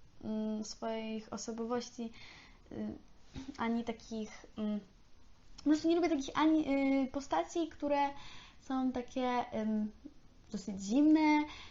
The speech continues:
nie lubią kontaktu z innymi, a jak już tak, to ten kontakt jest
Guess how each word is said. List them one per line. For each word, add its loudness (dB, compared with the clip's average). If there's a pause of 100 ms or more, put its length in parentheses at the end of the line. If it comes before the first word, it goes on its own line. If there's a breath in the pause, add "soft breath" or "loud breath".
(180 loud breath)
nie 2
lubią 2
kontaktu -6
z -14
innymi, 2
a 2
jak -2
już -4
tak, -4
to -4
ten -4
kontakt -6
jest -10